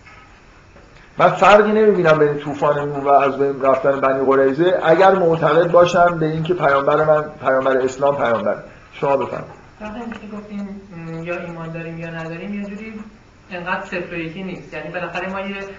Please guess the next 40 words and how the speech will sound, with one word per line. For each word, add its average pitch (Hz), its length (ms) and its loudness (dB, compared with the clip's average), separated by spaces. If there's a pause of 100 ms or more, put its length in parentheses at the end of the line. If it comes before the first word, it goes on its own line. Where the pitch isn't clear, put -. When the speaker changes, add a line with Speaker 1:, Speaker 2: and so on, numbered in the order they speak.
(180)
Speaker 2:
شواهدی 175 560 -6
دیدیم، 220 420 -10
یه 214 80 -6
تئوری 190 520 0
داریم. 143 260 -6
تئوری 185 200 -4
داریم 208 260 -8
که 202 60 -8
مثلاً 190 200 -6
پیغمبر 170 460 -8
ما 190 100 -6
پیغمبره. 160 480 -6 (400)
یه 220 60 -6
شواهدی 202 520 0
هم 214 120 -4
دیدیم، 208 180 -6
مثلاً 185 220 -6
قرآنی 185 520 -4
دیدیم 190 280 -10
که 180 100 -10
خیلی 180 220 -10
قوی 151 340 -6
از، 131 120 -4 (420)
از 139 160 -12
لحاظ 139 160 -10
ما. 131 580 -14
Speaker 1:
آره. - 100 -6 (100)
Speaker 2:
ولی 202 140 -6
همیشه 214 400 -4
اینجا 233 300 -4
یه 233 200 -6
جدالی 202 380 -4
وجود 175 180 -8
داره. 131 200 2
Speaker 1:
آفرین. - 260 -2
Speaker 2:
خودتون - 100 -6
هم 180 240 -6
گفتین - 240 -10
که - 120 -8
Speaker 1:
آره. - 140 -4